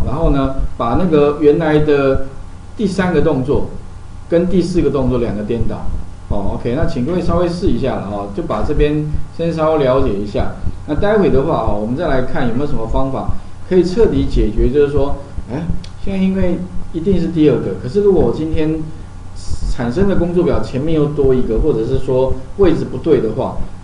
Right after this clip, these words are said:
那当然一劳永逸的方法哈，有什么方法可以做？我这边有一个简单的方法，就是可以把新增工作表有没有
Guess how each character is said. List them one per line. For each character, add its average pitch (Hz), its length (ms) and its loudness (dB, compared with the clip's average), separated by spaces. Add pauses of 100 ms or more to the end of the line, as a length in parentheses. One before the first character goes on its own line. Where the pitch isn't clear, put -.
(160)
那 156 120 -2
当 170 200 -2
然 175 100 -2
一 196 60 2
劳 143 180 2
永 127 160 0
逸 156 80 -2
的 139 100 2
方 135 260 -2
法 120 140 -6
哈， 92 280 -2
有 113 100 -2
什 127 160 -6
么 107 160 -6
方 139 160 -6
法 131 200 0
可 127 60 -4
以 107 140 -2
做？ - 120 0
我 110 160 0
这 135 60 -4
边 156 120 0
有 117 80 0
一 101 80 -2
个 107 120 -2
简 101 200 -2
单 123 100 2
的 123 80 2
方 120 140 0
法， 107 80 2
就 120 60 -4
是 131 160 -2 (400)
可 170 60 2
以 190 120 6 (220)
把 101 260 0 (180)
新 190 380 2
增 185 180 4
工 180 200 0
作 160 160 4
表 95 260 -2
有 95 80 2
没 104 60 0
有 95 60 -4